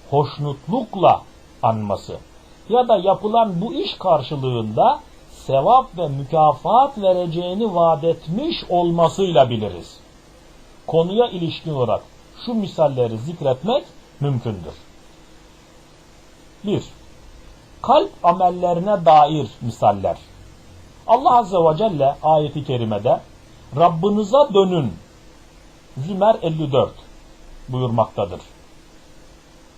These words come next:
Rabbinizin, Rabbimizin bu ayeti kerimedeki kendisine dönme emri bu eylemin ibadet sayıldığından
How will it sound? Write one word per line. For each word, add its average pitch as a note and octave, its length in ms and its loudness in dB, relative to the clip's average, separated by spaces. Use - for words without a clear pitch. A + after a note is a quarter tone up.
Rabbinizin, B3 760 0
Rabbimizin D3+ 720 -2
bu C4+ 220 -2
ayeti A3 460 2
kerimedeki E3+ 800 -2
kendisine E3+ 800 -2
dönme C#3+ 540 -2
emri A#2+ 480 -4
bu G#3 280 -4
eylemin F#3 720 -4
ibadet D#3 680 2
sayıldığından D#3 1400 -2